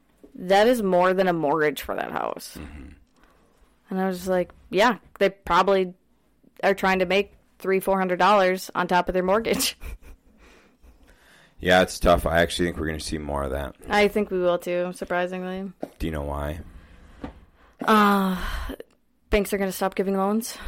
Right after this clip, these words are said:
Speaker 2: People won't be able to get approved for loans.
Speaker 1: Yeah.
Speaker 2: Somehow, yeah, I don't know. Yeah, but, but a lot of people are gonna struggle to get houses be-, to rent because most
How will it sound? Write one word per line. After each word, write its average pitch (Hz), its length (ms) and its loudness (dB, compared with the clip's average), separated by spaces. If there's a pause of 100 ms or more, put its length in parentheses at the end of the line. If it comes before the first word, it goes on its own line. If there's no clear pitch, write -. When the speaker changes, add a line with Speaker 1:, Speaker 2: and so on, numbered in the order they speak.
(560)
Speaker 2:
People 73 260 -2
won't 71 140 -8
be 69 80 -6
able 69 160 -4
to 71 80 -4
get 67 160 -8
approved 67 320 -10
for 69 100 -6
loans. 64 320 -10
Speaker 1:
Yeah. 101 400 -6 (1160)
Speaker 2:
Somehow, 82 540 -4 (600)
yeah, 78 280 -2 (160)
I 82 100 -8
don't 78 100 -4
know. 73 400 -6
Yeah, 82 160 2
but, 85 300 -2 (300)
but 80 80 2
a - 20 4
lot 92 160 6
of - 20 -2
people 92 200 0
are 82 40 2
gonna 82 160 -4
struggle 85 360 0
to 71 100 -10
get 107 220 2
houses 78 480 -2
be-, - 180 -10
to - 380 -6
rent 92 320 0
because 76 360 -4
most 76 360 -6